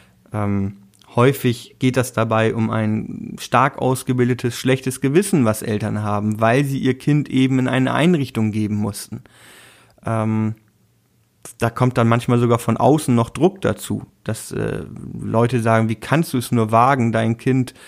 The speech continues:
äh, in eine Einrichtung zu geben? Äh, offensichtlich liebst du dein Kind gar nicht.“ Das ist natürlich vollkommener Quatsch. Also ab einem gewissen Punkt, ähm, ist das einfach normal, dass Kinder ihr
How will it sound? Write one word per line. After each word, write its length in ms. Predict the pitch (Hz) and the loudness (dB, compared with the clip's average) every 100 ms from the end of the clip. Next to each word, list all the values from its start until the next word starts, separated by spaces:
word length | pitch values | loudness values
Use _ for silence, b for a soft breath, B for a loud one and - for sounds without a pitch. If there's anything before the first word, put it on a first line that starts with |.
| B _ | B _
äh, 120 | 147 | -4
in 140 | 113 120 | 0 2
eine 260 | 113 117 | 2 2
Einrichtung 520 | 113 156 135 123 107 110 | 4 4 4 0 -4 -4
zu 180 | - | -6
geben? 440 | 104 107 104 117 135 B B - | -4 -2 0 0 -2 B B -2
Äh, 60 | 117 | 2
offensichtlich 640 | - 117 127 123 - 120 | 2 2 0 0 -2 0
liebst 320 | 135 196 196 | 4 2 2
du 40 | 110 | -2
dein 220 | 101 90 | -2 -4
Kind 300 | - 104 98 | -4 -4 -4
gar 180 | 101 90 | -6 -6
nicht.“ 300 | - - - _ _ _ _ _ _ _ _ _ _ _ _ _ | -12 -16 -20 _ _ _ _ _ _ _ _ _ _ _ _ _
Das 180 | 117 113 | -4 -4
ist 320 | 113 - - | -6 -8 -4
natürlich 400 | 113 - 113 110 | -4 0 0 0
vollkommener 540 | - 117 - 117 110 | 2 2 2 4 2
Quatsch. 460 | 113 147 113 - - _ - | 2 0 0 -8 -14 _ -4
Also 220 | 110 110 | -2 -2
ab 140 | - | -2
einem 200 | 120 120 | 2 2
gewissen 440 | 120 120 139 135 127 | 2 0 2 0 2
Punkt, 380 | 143 143 139 b b b b | 2 2 0 b b b b
ähm, 440 | 117 117 117 113 110 _ _ _ - _ _ _ | 0 2 4 2 -2 _ _ _ -20 _ _ _
ist 200 | - - | 0 0
das 120 | 117 | 0
einfach 300 | 117 117 110 | 0 0 0
normal, 540 | 117 107 107 110 147 | 2 4 4 4 4
dass 180 | 147 - | 2 -2
Kinder 300 | - 123 110 | 0 2 2
ihr 320 | 113 110 104 | 2 2 0